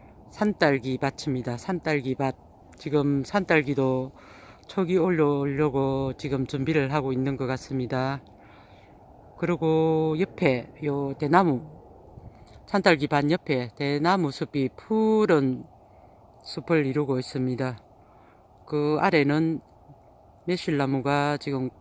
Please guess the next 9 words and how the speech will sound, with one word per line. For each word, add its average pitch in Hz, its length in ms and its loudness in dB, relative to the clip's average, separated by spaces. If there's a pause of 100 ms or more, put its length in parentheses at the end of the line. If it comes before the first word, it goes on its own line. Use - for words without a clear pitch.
(240)
꽃을 147 580 -2
피우고 131 360 -2
있고요. 123 480 -4 (480)
한 165 280 0
이, 143 80 2
삼 202 220 2
일 196 380 4
정도만 160 520 2
지나면 139 540 0